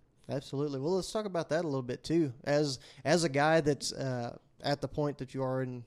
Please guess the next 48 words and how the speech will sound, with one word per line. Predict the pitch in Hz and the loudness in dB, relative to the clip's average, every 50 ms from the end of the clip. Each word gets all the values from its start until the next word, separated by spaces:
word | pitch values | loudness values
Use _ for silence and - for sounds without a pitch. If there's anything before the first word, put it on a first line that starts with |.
| _ - | _ -8
in | 135 135 | -6 -4
your | 135 131 127 | -4 -2 -2
life. | 127 127 127 131 131 127 - | -2 -2 -2 -2 -2 -2 -2
I, | 131 139 143 127 - | 0 0 0 -2 -2
I | - 131 143 147 | -2 0 2 4
obviously, | 143 143 135 131 139 135 - 143 139 135 135 131 | 4 4 4 2 -2 -4 -2 -4 -2 -2 0 -2
I'm | 131 135 139 | -2 -2 0
a | 139 | 2
younger | 147 151 156 147 | 2 2 2 2
guy. | 143 151 147 147 | 0 2 2 2
I | 147 | 2
like | 139 139 139 135 | 0 -2 -4 -6
to | 127 | -6
consume | 127 127 120 - 147 139 139 135 | -8 -8 -6 -4 -4 -4 -4 -6
some | 131 131 | -6 -6
different | 135 127 - - - | -6 -6 -6 -8 -4
content, | 135 127 127 131 127 - 139 131 - - | -4 -2 -2 -2 -4 -6 -8 -8 -8 -10
some | - 127 127 | -12 -14 -8
stuff | - 131 127 - | -4 -6 -4 -4
that | 135 127 | -4 -6
gets | 131 127 - 135 | -6 -6 -6 -6
me | 123 | -4
fired | - 127 123 123 127 127 127 | -2 -2 0 0 0 0 0
up | 127 127 - | -2 -4 -6
and | 127 | -4
ready | 127 127 131 120 | -2 -2 0 0
to | 123 | -2
go. | 117 131 135 131 127 127 - - - - - - - | -2 0 0 0 -2 -4 -8 -20 -20 -20 -20 -18 -8
But | - 139 143 143 123 - | 0 2 4 4 4 4
where | 127 151 185 | 4 2 2
do | 202 220 | 4 2
you | 220 208 202 196 | 2 2 2 2
get | 156 139 165 170 - | 2 2 0 0 0
some | - - 156 160 | -2 -2 0 0
of | 156 135 | 0 2
your | 147 147 151 | 2 0 0
information, | 143 - 135 135 151 165 156 - 160 151 | -2 -4 -2 0 0 0 0 -2 -6 -8
some | - - 143 143 | -6 -4 -4 -4
of | 131 131 | -2 0
your, | 135 135 131 127 123 127 | 0 0 0 0 -2 -2
uh, | 123 123 123 123 120 120 - 135 - _ _ - - - - | -2 -2 -2 -2 -4 -6 -8 -12 -18 _ _ -20 -18 -6 -4
your | 139 131 | -2 0
motivation, | 131 139 147 143 120 139 143 147 135 - - 143 135 | 2 2 2 2 2 0 0 0 -2 -2 -4 -2 -2
inspiration | 131 135 - - - 135 131 131 - - 131 | -2 -4 -4 -4 -2 -2 -2 -2 -4 -4 -4
to | 123 | -2
dive | 127 127 127 127 123 | 0 0 0 0 0
into | 131 131 | -2 -4
things, | 131 - 131 131 131 131 131 123 - - | -4 -4 -2 -2 -2 -4 -4 -6 -8 -10